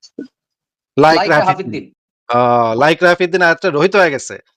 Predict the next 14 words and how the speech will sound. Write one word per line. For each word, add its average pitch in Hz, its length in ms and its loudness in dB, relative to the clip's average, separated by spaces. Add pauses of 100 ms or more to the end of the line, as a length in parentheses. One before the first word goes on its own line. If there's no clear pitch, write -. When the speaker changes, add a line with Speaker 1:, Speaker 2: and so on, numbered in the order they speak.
(140)
Speaker 2:
আচ্ছা, 160 200 0
রহিত 180 220 0
হয়ে 202 260 2
নতুন 190 300 -8
আয়াতটা 208 260 -4
কি 202 160 -4
আসছে? 190 200 -4
নাসেক 170 340 -2
আয়াতটা 196 260 -2
কি 185 160 -6
আসছে 175 220 -6
একটু 175 160 -12
পড়েন 156 260 -6
তো। 175 120 -10